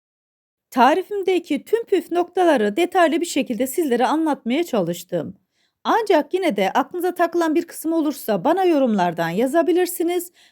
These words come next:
Oradan da elimden geldiğince sizlere dönmeye çalışırım.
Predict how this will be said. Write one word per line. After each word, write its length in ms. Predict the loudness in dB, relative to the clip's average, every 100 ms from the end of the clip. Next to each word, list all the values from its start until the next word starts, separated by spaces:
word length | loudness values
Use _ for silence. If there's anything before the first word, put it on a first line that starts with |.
| _ 0
Oradan 440 | 2 4 2 2
da 60 | 2
elimden 520 | 2 0 2 0 2
geldiğince 400 | 2 2 0 -4
sizlere 480 | -6 -4 -2 -2 0
dönmeye 400 | 2 2 0 0
çalışırım. 760 | -2 -4 -4 -4 -2 -2 -4